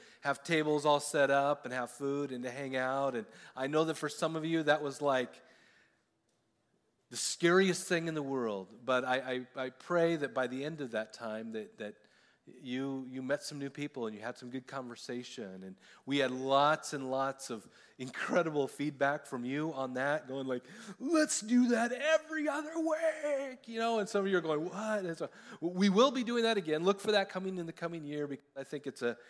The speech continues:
it's an important practice to have, um, and it was a sweet time together for sure last week.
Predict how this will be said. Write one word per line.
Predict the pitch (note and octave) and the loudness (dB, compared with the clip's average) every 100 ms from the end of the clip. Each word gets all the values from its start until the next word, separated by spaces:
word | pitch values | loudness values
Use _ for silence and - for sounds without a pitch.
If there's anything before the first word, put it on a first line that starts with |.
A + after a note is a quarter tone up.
| - | -12
it's | B2+ C#3+ | -6 -4
an | |
important | B2 - F3 C#3 | -4 0 0 -2
practice | - D#3 - D3+ - | 0 0 0 -6 -8
to | C3 | -8
have, | A#2+ C3+ C#3 C3+ - - - - | -2 2 2 0 -16 -20 -18 -2
um, | A#2+ A#2+ A#2 A2+ - | 2 2 2 -4 -6
and | B2 A#2 A#2 | -2 -2 -2
it | B2+ | -6
was | A#2+ A2+ | -6 -8
a | |
sweet | G#2+ - B2+ C3 | -8 -8 -6 -6
time | - B2+ A#2 A2+ A2 | -6 -4 -4 -6 -10
together | G#2+ G2+ G2+ G2 | -8 -4 -4 -6
for | - | -12
sure | - A#2+ A2 | -14 -10 -8
last | G2 F#2+ - | -10 -12 -16
week. | F#2+ G2 | -14 -14